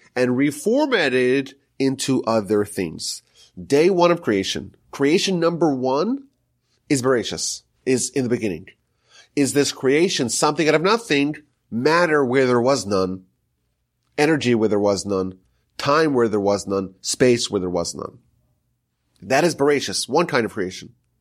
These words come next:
Everything else Vayomer, and God said, and God said, and those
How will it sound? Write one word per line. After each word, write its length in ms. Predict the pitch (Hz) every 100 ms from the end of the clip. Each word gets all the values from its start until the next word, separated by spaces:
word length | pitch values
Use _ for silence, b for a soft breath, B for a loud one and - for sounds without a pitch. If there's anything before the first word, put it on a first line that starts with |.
| _ _ _ _ _ _
Everything 420 | 127 175 202 190
else 580 | - 156 269 277 - - _ _ _ _ _ _ -
Vayomer, 540 | 104 120 131 123 95 90
and 80 |
God 240 | 104 107 107
said, 160 | 123
and 120 | 104 104
God 220 | 95 95
said, 400 | - 180 165 - B B
and 160 | B 165
those 440 | 139 220 294 240